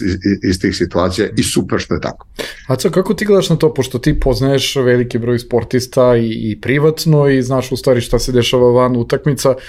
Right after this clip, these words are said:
Speaker 2: upravo ovo što Deki priča, taj neki pristup, e, ne samo ta vrsta agresivnosti, nego i mentaliteta i ponašanja pred kamerama, to jest dok igraju utakmicu na terenu i onoga šta se dešava,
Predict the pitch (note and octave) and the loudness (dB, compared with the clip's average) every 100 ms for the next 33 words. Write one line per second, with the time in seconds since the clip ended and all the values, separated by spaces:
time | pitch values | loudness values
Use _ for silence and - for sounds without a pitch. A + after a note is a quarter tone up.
0 | - - - B2+ D3 C3+ C3 C#3+ C3+ - | -20 -6 -6 0 2 2 2 0 0 0
1 | A#2+ B2 B2+ G2+ - B2+ C3 - B2+ - | -2 -4 -4 -2 0 2 0 -2 -4 0
2 | C#3 E3+ - C#3+ - - - - - C3+ | 0 2 0 -2 -2 -18 -20 -16 -6 0
3 | B2 B2 B2 A#2+ B2 B2+ C3 C3 C#3+ E3 | 4 4 6 4 2 -4 -6 -2 0 2
4 | D3+ D#3+ D#3 D#3 D#3 C3+ C3+ C#3+ D3 D3 | 2 2 0 0 0 2 0 2 2 2
5 | - A2+ G#2+ A#2+ A2+ A#2+ A2+ B2+ A#2+ B2 | 0 -2 2 2 4 2 2 2 0 2
6 | D3+ E3 E3 D3+ C3 A#2+ A#2 C3 B2 C3+ | 2 2 0 2 4 2 0 0 2 2
7 | - E3 D3 C3+ A#2+ - - - - D#3+ | 2 2 4 2 0 -4 -18 -20 -2 0
8 | E3 - C#3 C#3+ D3 B2+ B2 C3 B2+ C3 | 0 0 0 2 4 2 0 0 0 0
9 | C#3+ D3 C#3 B2 B2 C3+ D#3 D3+ E3 B2+ | 2 2 4 2 0 0 0 0 -2 -4
10 | - A#2 B2 D3+ F3+ - D3+ C#3 C#3+ - | 0 2 4 2 0 -2 -2 0 -2 -2
11 | C3 C3 B2+ B2 - A#2+ A#2+ A#2 A2+ B2 | 0 2 0 0 0 -2 -2 0 2 2
12 | A#2 | 2